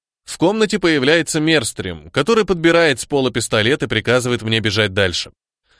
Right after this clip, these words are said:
Поддержка получает приказ прислать кого-нибудь за этим человеком. В доме слышатся крики и истерический детский плач. Кто-то из второго отделения лупит по голове толстую женщину.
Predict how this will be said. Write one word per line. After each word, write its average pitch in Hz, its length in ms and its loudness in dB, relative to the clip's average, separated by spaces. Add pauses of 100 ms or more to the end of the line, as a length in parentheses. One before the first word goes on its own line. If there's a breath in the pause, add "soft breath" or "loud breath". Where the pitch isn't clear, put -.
(160)
Поддержка 185 540 0
получает 139 460 0
приказ 127 340 0
прислать 135 460 0
кого-нибудь 110 460 -2
за 107 100 2
этим 95 240 -2
человеком. 87 580 -6 (920)
В 95 140 -10
доме 220 300 2
слышатся 208 520 -2
крики 208 360 -2
и 139 420 0
истерический 180 680 -2
детский 180 400 -2
плач. 147 580 -4 (460 soft breath)
Кто-то 190 380 0
из 180 160 2
второго 160 440 2
отделения 139 600 2
лупит 147 340 0
по 143 120 -4
голове 117 360 2
толстую 120 520 0
женщину. 107 520 -4